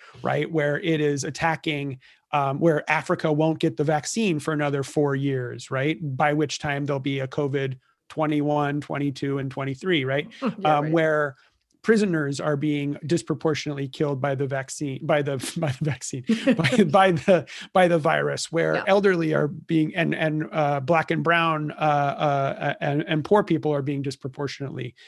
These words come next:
Speaker 1: killed. That's a bad version of population reduction. Here we have the vision of a future in which population can stabilize because women have their full rights.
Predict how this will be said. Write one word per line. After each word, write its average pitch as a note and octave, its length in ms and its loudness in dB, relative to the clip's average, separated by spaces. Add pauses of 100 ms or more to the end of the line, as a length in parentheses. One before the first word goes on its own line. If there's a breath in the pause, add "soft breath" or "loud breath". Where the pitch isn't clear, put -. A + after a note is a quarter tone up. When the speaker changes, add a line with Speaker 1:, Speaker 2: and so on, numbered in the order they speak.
(160 loud breath)
Speaker 1:
killed. C#3 300 -2 (220 soft breath)
That's D#3+ 320 -2
a F#3 60 4
bad F3+ 340 4
version D3 420 0
of C3 140 -6
population C3+ 680 -4
reduction. C3+ 680 -6 (240 soft breath)
Here A3 260 2
we F#3+ 160 2
have D#3 280 0
the D3+ 80 -2
vision D3+ 380 0
of C#3 140 -2
a C#3+ 60 -2
future D3+ 420 0
in D3 160 -2
which C#3 300 -6 (300 soft breath)
population F3+ 600 2
can C#3+ 160 -4
stabilize D3+ 720 2
because D3 420 -4
women F3+ 300 4
have D#3 220 0
their D#3 100 0
full D3+ 240 0
rights. - 640 -4